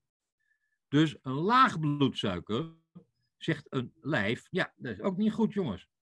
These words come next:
Want een laag bloedsuikergehalte kan niet meer nadenken. En als je niet meer kan nadenken, dan heb je niet, niet, niet zo'n gezond leven. Zeker niet in de natuur. Dus het is verstandig als je nadenkt.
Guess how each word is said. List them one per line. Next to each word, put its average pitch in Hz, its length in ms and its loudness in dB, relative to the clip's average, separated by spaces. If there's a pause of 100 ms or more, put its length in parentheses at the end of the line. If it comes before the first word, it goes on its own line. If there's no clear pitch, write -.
Want 135 200 -10
een 127 100 -8
laag 143 300 0
bloedsuikergehalte 113 840 -2
kan 101 180 -4
niet 85 120 -8
meer 78 100 -10
nadenken. 165 680 -2 (260)
En 147 140 -8
als 143 120 -4
je 135 80 -10
niet 113 120 -6
meer 107 100 -2
kan 95 140 -8
nadenken, 127 580 -4
dan 117 240 -8
heb 120 160 -12
je 117 140 -8
niet, 117 460 -10
niet, 113 260 -8
niet 113 240 -8
zo'n 120 200 -6
gezond 120 340 -8
leven. 120 400 -2
Zeker 101 280 -6
niet 107 160 -4
in 110 60 -4
de 110 100 -4
natuur. 110 380 0 (1000)
Dus 107 160 -2
het 98 100 -4
is 104 120 -4
verstandig 120 480 -6
als - 140 -10
je 76 140 -14 (180)
nadenkt. 160 600 -2